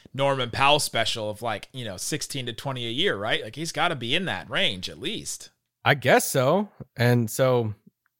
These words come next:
Speaker 2: you know, would you, if they approached Dallas and said, "Hey, would you, you know,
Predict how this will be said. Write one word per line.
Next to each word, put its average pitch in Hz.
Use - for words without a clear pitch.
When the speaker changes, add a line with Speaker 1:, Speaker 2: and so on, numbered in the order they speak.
Speaker 2:
you 131
know, 120
would 117
you, 117
if 110
they 135
approached 139
Dallas 151
and 123
said, 131
"Hey, 131
would 110
you, 110
you 117
know, 92